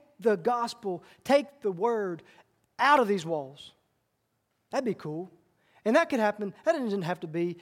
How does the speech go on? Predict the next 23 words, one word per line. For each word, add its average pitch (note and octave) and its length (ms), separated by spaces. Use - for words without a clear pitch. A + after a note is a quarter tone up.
at E3+ 140
FedEx. F#3+ 400
It's F3+ 140
happening G#3+ 440
dur-, F#3+ 380
uh, G3+ 180
amongst G3 520
medical A3 400
workers D#3 420
in F3+ 280
Midtown. F3 480
It's G3+ 160
happening G#3+ 360
right A3+ 200
now A3 300
amongst G#3 380
university A3+ 560
students E3+ 480
at G3+ 160
Nor-, G3+ 180
at, G#3+ 220
uh, E3+ 260
Memphis. F3 500